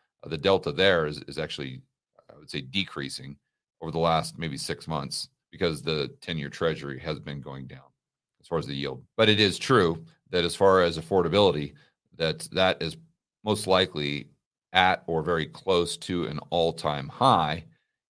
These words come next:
And, uh, if the Fed raises rates again, there's a possibility that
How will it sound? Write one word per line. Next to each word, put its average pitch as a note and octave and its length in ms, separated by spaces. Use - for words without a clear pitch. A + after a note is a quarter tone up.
And, D#2+ 580
uh, D2+ 260
if A2 360
the F2 80
Fed F2+ 280
raises E2 400
rates E2 220
again, D#2+ 640
there's E2+ 140
a - 40
possibility G#2 1500
that E2+ 360